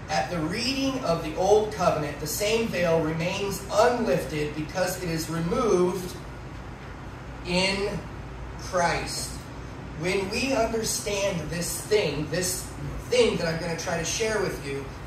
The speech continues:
the veil will be removed and we will see the gospel and what it said, what it means much more clearly. So if we wanted to study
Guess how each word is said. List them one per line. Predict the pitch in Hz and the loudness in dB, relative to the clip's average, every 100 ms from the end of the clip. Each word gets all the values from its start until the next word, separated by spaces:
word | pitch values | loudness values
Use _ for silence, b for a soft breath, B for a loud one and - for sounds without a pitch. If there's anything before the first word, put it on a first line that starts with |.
| - | 0
the | 185 | 0
veil | 151 185 202 220 220 | 0 2 4 4 4
will | 208 | 2
be | 196 202 | 0 -4
removed | 190 175 165 147 143 - | -2 0 0 -2 -4 -6
and | 135 143 | -6 -4
we | 180 | -2
will | 170 | -2
see | - - 226 240 | -2 -4 -2 -2
the | 214 | 0
gospel | - - - - 147 139 - B B | -2 -2 -4 -4 -4 -4 -8 B B
and | 151 | -2
what | 156 190 | 2 2
it | 202 | 2
said, | - 151 151 151 | -2 0 0 0
what | 160 180 | -2 -2
it | 196 | -2
means | 180 180 160 156 - - - - | -2 -2 -2 -2 -6 -8 -10 -8
much | 165 185 202 - | 0 2 2 0
more | 160 151 | 0 0
clearly. | 160 147 127 - - - - - - | -2 -2 -2 -6 -10 -12 -10 -10 -10
So | - 190 185 | 0 4 4
if | 196 - | 4 0
we | 240 285 285 | -2 0 2
wanted | 240 226 220 | 4 4 4
to | 220 | 2
study | 196 - 185 190 185 | 0 4 4 4 -2